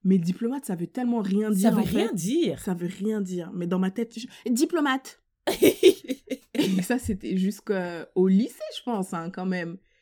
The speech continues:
Speaker 1: Mais
Speaker 2: C'est
Speaker 1: après, j'ai
Speaker 2: cool,
Speaker 1: compris
Speaker 2: ouais.
Speaker 1: que j'aimais pas la politique, euh, j'aime pas tout ça. Mais je pense pas que c'était un rêve, c'était juste, euh, des envies, I guess, like. Mais, euh... non, je pense pas avoir, euh, euh, est-ce qu'il nous reste du temps ?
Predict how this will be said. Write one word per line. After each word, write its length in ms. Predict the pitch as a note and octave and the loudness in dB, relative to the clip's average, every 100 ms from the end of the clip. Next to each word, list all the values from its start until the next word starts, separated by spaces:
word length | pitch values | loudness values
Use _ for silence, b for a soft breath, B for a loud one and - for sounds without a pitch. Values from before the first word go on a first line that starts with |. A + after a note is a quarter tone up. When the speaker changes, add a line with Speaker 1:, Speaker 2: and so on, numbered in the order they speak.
| _ _ _ _ - | _ _ _ _ 2
Speaker 1:
Mais 160 | G3 | 4
Speaker 2:
C'est 60 | G3 | 4
Speaker 1:
après, 300 | F#3+ - C4 | 2 0 0
j'ai 120 | G3+ | 0
Speaker 2:
cool, 100 | G3 | -2
Speaker 1:
compris 120 | F#3+ | 0
Speaker 2:
ouais. 40 | A3+ | 0
Speaker 1:
que 60 | |
j'aimais 240 | F3+ E3 E3+ | 0 -4 -6
pas 240 | - A#3 | -4 0
la 100 | A3+ | 0
politique, 960 | A3 G#3+ G3 G3 - G3+ G#3 G#3+ G3+ F#3+ | 0 -2 -2 -4 -4 -2 0 0 -2 -4
euh, 260 | E3 E3+ | -4 -4
j'aime 280 | E3+ E3 D#3+ | -6 -8 -10
pas 240 | - G#3 | -6 -6
tout 180 | G3+ F#3 | -6 -10
ça. 440 | F#3 F#3 F3+ A3 - _ _ | -8 -4 -4 -6 -12 _ _
Mais 80 | - | -4
je 60 | F#3+ | -4
pense 120 | G#3+ | -4
pas 80 | - | -6
que 60 | |
c'était 200 | - G3+ | -4 -2
un 120 | E3+ E3 | -4 -6
rêve, 320 | E3 F3 E3 | -4 -4 -4
c'était 280 | F#3+ F3 F#3 | -6 -2 -2
juste, 320 | G#3 - E3+ | -4 -10 -10
euh, 200 | D#3 D3 - _ _ _ - | -10 -12 -18 _ _ _ -8
des 320 | E3+ E3 D#3+ | -4 -4 -4
envies, 400 | D#3+ E3+ D3+ D#3 | -6 -8 -8 -8
I 120 | D#3 | -8
guess, 340 | D#3+ C#3+ F3+ - | -10 -10 -10 -12
like. 300 | E3 F3+ F#3 _ - | -12 -10 -12 _ -14
Mais, 280 | F3+ F3 E3+ | -12 -10 -12
euh... 420 | E3 E3+ E3 D#3+ D#3+ - - _ _ _ _ _ _ _ | -14 -16 -16 -14 -14 -14 -18 _ _ _ _ _ _ _
non, 340 | E3+ E3 A#3 A3+ | -12 -8 -6 -8
je 80 | - | -10
pense 180 | E3 | -16
pas 120 | - - | -20 -14
avoir, 520 | G#3 F#3 F3 F3 E3+ | -12 -12 -12 -14 -16
euh, 240 | - - - G#3+ _ _ _ - | -18 -18 -20 -20 _ _ _ -4
euh, 200 | A#3 A#3+ - | -2 -2 -2
est-ce 120 | B3+ | -4
qu'il 80 | B4+ | -2
nous 60 | F#4+ | 0
reste 160 | C#4 | 2
du 120 | A3 | 2
temps ? 100 | A3 | 0